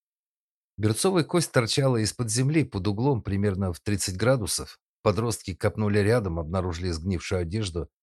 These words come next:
и позвонили в полицию. «Останки дочери Савельевых тоже опознаны?» «С этим пока не ясно. Всё дело в том, что кости растащили животные. Они были разбросаны по лесу, и многих не хватает.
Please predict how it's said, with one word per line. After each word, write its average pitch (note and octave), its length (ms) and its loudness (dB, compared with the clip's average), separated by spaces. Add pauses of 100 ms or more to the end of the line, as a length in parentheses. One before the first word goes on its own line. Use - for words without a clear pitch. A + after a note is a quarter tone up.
(160)
и F2+ 140 -4
позвонили E2+ 500 -2
в - 80 -10
полицию. E2 560 -8 (1040)
«Останки G2+ 540 4
дочери G2 380 2
Савельевых F#2 520 2
тоже C#3 240 0
опознаны?» D2+ 560 -4 (800)
«С - 120 -4
этим E3 200 0
пока D3+ 220 6
не D3 120 4
ясно. F#2+ 520 4 (120)
Всё A2+ 200 0
дело A2 240 2
в - 60 -6
том, A#2+ 180 0
что G2 220 0
кости G#2 320 -4
растащили G2+ 520 -2
животные. G#2 680 -2 (440)
Они A#2 220 2
были G#2 220 0
разбросаны G2+ 600 0
по A2+ 120 0
лесу, A#2 360 -2
и E2 140 -4
многих E2+ 420 -6
не F2+ 60 -6
хватает. E2+ 520 -6